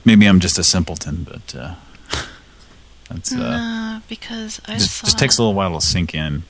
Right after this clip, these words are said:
Speaker 1: Go ahead.
Speaker 2: Yeah, um, Big Lebowski I've probably seen twenty times, but I've only seen Fear and Loathing once.
Speaker 1: Uh-huh.
Speaker 2: But I can, but I already know that you'd have to watch it, like,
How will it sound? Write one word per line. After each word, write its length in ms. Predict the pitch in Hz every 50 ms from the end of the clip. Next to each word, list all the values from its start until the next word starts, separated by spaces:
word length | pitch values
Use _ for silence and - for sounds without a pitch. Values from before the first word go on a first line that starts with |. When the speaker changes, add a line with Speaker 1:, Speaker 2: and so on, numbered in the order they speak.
| - - -
Speaker 1:
Go 100 | 87 82
ahead. 200 | 78 80 76 - - - - - - - -
Speaker 2:
Yeah, 380 | 233 220 208 196 190 180 185 214 - - - - - - _ - - - -
um, 420 | - 208 202 196 196 196 202 196 190 - - - - - - - - - - - - - - - - - - - - - - - - - - - - - - - - -
Big 140 | 240 240 254
Lebowski 500 | 240 220 196 - - 208 - - - 233
I've 80 | 226 226
probably 240 | - 202 196 185 208
seen 260 | - - - 170 185
twenty 340 | - - 202 185 185 - -
times, 400 | - - - - - - - -
but 200 | - - - - - - -
I've 140 | - 208 214
only 160 | 226 233 226
seen 300 | 226 - - 214 208 196
Fear 180 | 202 - 214 208
and 140 | 202 190 190
Loathing 460 | 190 190 196 202 190 185 185 185 185
once. 600 | 190 190 185 - - - - - - - - - - - - - - - - - - - - - -
Speaker 1:
Uh-huh. 240 | - 87 80 80 78 - -
Speaker 2:
But 140 | 101 101 98
I 100 | 98 98
can, 300 | - - 196 185 190 - - - -
but 100 | - 202
I 80 | 202 208
already 220 | 202 202 196 190
know 500 | 190 185 185 190 196 196 196 190 185 185
that 140 | 185 190 202
you'd 140 | 190 190 -
have 360 | - - - 196 190 - -
to 100 | - -
watch 420 | 190 190 190 190 - - - - -
it, 80 | 220 - - -
like, 240 | 196 - - -